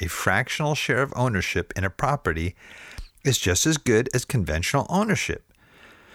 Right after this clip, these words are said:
So there may be an adoption problem initially. Again,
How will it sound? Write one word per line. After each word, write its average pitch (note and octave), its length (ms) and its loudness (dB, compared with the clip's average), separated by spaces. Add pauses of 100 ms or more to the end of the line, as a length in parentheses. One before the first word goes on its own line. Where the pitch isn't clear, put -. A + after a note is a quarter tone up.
(120)
So - 180 2
there A#2 140 4
may C3 340 4
be B2 200 2
an G2 180 0
adoption E2+ 600 0
problem D#2 500 -2
initially. - 640 -4 (100)
Again, F2 480 0